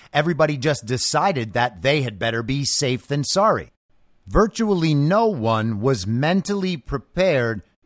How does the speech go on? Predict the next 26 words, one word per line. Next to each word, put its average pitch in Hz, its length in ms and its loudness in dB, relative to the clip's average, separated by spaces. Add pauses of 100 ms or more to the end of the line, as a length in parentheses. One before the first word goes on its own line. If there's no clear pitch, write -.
to 151 100 -2
properly 175 800 2
respond 120 840 -2 (240)
to - 80 -14
covid. 156 460 2 (360)
Now, 135 120 0
again, 151 380 0 (100)
I'm 135 180 0
very 196 300 0
specifically 147 600 -2
not 131 420 2
saying 127 500 -2 (100)
everyone. 101 680 -6 (160)
I 120 100 -2
know 131 480 2 (140)
that 113 100 -6
a 104 60 -4
lot 147 400 4
of 151 100 -4
people 147 340 -2
out 135 280 2
there 87 240 -8 (260)
are 101 140 -12 (180)
old 175 340 2
school 143 420 -2
truthers, 127 640 -6